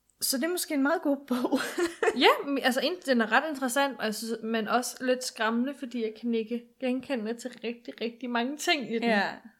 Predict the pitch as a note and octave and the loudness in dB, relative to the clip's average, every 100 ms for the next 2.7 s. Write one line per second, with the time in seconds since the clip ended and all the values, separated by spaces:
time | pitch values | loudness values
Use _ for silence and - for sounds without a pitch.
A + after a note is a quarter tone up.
0 | _ _ _ - - - A3+ A3+ A3+ - | _ _ _ -20 -4 2 4 4 0 -2
1 | C#4+ C#4 C4+ A#3 A#3 A#3 C4 B3 C4+ C#4 | -2 -2 0 0 0 -4 0 4 6 6
2 | C#4+ C#4 B3 A#3 A#3+ A#3+ | 2 0 -2 -4 -6 -2